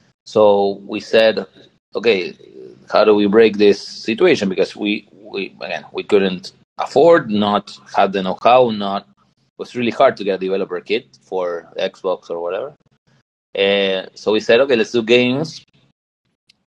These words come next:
for Fla-, on Flash for advertising," right? So we, that was the, the opportunity that we saw. And being in, in, in Argentina, and this is one of those things where I, I made a change in mindset through life, but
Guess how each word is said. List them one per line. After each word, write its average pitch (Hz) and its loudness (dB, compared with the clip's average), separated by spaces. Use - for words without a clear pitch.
for 92 -12
Fla-, - -12
on 110 -8
Flash 113 -4
for 104 -4
advertising," 98 -10
right? 104 -16
So 98 -12
we, 95 -14
that 104 -4
was 104 -4
the, 95 -12
the 101 -12
opportunity 101 -10
that 95 -4
we 95 -12
saw. 113 -4
And 107 -6
being 156 -6
in, 151 -12
in, 117 -10
in 117 -6
Argentina, 117 -6
and 113 -6
this 117 -10
is 101 -12
one 107 -4
of 101 -8
those 101 -8
things 104 -10
where 92 -6
I, 98 -12
I 90 -16
made 92 -10
a 90 -4
change 95 -10
in 90 -12
mindset 90 -10
through 92 -12
life, 98 -2
but 92 -6